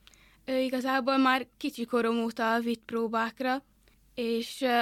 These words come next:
amikor, ö, ők felléptek, én ott ültem lenn a, a sorok között, és Gabi néni által igazából, hogy őt megismertem, így, ö, sikerült így csatlakozni.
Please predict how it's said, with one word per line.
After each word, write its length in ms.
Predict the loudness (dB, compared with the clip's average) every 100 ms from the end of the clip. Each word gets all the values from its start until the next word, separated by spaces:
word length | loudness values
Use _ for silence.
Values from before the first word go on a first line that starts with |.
| 2
amikor, 520 | 0 0 -2 -2 0
ö, 320 | 0 0 0 -4 _ _ _
ők 220 | -4 -4
felléptek, 800 | -2 -2 0 0 -2 -4 -6 -6 -8 -6
én 140 | -2
ott 220 | -2 0
ültem 380 | -2 0 4 6
lenn 220 | 6 4 2 0
a, 360 | 0 0 0 -2 -8
a 60 | -10
sorok 380 | -4 -4 -4 -6
között, 380 | -4 -2 -2 -6 _ _ _ _ -4
és 440 | 0 0 -2 -10 _ _ -4
Gabi 260 | -2 0 0
néni 440 | 2 0 2 0 -2
által 560 | 0 0 -2 -2 0 0 -4 _ _ _ _
igazából, 480 | -8 -4 0 2 2
hogy 160 | 2 2
őt 100 | 4
megismertem, 960 | 4 2 -2 0 -2 -2 -6 -4 -6 -10 _
így, 280 | -8 -8 -4
ö, 180 | -4 -4 -6 -12
sikerült 720 | -12 -10 -8 -6 -8 -12 -20 _ _ _ -16
így 160 | -14 -12
csatlakozni. 760 | -12 -12 -12 -14 -14 -12 -12